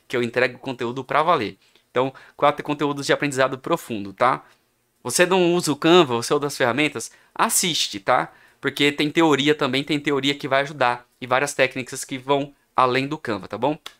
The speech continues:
Grande abraço a todos, fiquem com Deus e a gente se vê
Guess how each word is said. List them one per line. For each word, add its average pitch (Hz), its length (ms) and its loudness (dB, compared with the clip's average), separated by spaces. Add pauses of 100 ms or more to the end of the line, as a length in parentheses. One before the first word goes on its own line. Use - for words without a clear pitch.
(760)
Grande 165 320 2
abraço 135 380 2
a 117 40 -4
todos, 180 480 2 (460)
fiquem 214 320 0
com 196 160 -6
Deus 135 460 0 (720)
e 135 100 4
a - 20 4
gente 143 220 -2
se - 100 -4
vê 120 300 -2